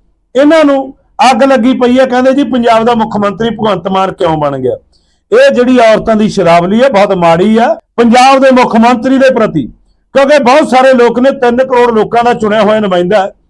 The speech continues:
ਬਹੁਤ ਸਾਰੇ ਲੋਕ ਉਹਦਾ ਵਿਰੋਧ ਕਰ ਰਹੇ ਉਸ ਔਰਤ ਦਾ ਜਿਹੜੀ ਮੁੱਖ ਮੰਤਰੀ ਦੇ ਖਿਲਾਫ ਬੋਲ ਰਹੀ ਹੈ। ਤਾਂ ਦੂਜੇ ਪਾਸੇ ਕੰਗਣਾ ਰਣੌਤ ਹੈ ਜਿਹੜੀ, ਉਹਨੂੰ ਜੇਲ੍ਹ ਹੋ ਸਕਦੀ ਹੈ। ਵੱਡੇ ਪੱਧਰ ਦੇ ਉੱਤੇ ਇਹ ਗੱਲ ਚਲੀ ਗਈ ਹੈ।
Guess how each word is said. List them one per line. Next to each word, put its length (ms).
ਬਹੁਤ 240
ਸਾਰੇ 240
ਲੋਕ 220
ਉਹਦਾ 160
ਵਿਰੋਧ 340
ਕਰ 160
ਰਹੇ 160
ਉਸ 180
ਔਰਤ 320
ਦਾ 200
ਜਿਹੜੀ 240
ਮੁੱਖ 240
ਮੰਤਰੀ 400
ਦੇ 120
ਖਿਲਾਫ 260
ਬੋਲ 200
ਰਹੀ 200
ਹੈ। 40
ਤਾਂ 100
ਦੂਜੇ 320
ਪਾਸੇ 380
ਕੰਗਣਾ 380
ਰਣੌਤ 360
ਹੈ 60
ਜਿਹੜੀ, 280
ਉਹਨੂੰ 240
ਜੇਲ੍ਹ 260
ਹੋ 140
ਸਕਦੀ 360
ਹੈ। 120
ਵੱਡੇ 380
ਪੱਧਰ 280
ਦੇ 100
ਉੱਤੇ 220
ਇਹ 100
ਗੱਲ 240
ਚਲੀ 320
ਗਈ 200
ਹੈ। 100